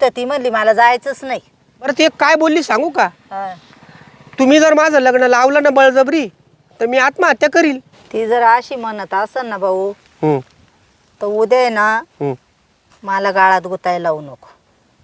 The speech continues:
Speaker 1: उद्या झालं काही कमी जास्ती, तर उद्या लोकही मला म्हणतील, नाव ठेवतील, म्हणशील, "नाही म्हणत होती, तो काला केली, तुझ्या पोराला काय भेटत नव्हत्या का?" आणि त्या पोराला या गोष्टी माहिती नाही.
Speaker 2: हा ना, लय घोरात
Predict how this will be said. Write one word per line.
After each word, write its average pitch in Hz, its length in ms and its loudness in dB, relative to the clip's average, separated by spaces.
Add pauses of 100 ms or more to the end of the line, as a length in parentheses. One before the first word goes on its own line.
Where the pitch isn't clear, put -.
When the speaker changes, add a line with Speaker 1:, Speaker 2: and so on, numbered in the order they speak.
(640)
Speaker 1:
उद्या 208 240 0
झालं 220 320 2
काही 220 220 -2
कमी 196 320 -4
जास्ती, 233 540 -4 (640)
तर 220 80 -4
उद्या 240 280 2
लोकही 247 320 2
मला 254 280 2
म्हणतील, 226 560 -8
नाव 190 300 -2
ठेवतील, 196 320 -12
म्हणशील, 208 380 -10
"नाही 226 180 -8
म्हणत 226 320 -8
होती, 208 240 -2
तो 185 220 -2
काला 226 340 2
केली, 170 280 -14
तुझ्या 208 200 -4
पोराला 156 540 -10
काय 165 160 -8
भेटत 180 340 -8
नव्हत्या 156 340 -12
का?" - 140 -16 (140)
आणि 180 160 -14
त्या 202 100 -2
पोराला 208 380 -2
या 208 100 0
गोष्टी 208 300 -6
माहिती 185 400 -10
नाही. 151 180 -18 (880)
Speaker 2:
हा 156 160 -2
ना, 143 340 2
लय 180 160 0
घोरात 139 320 0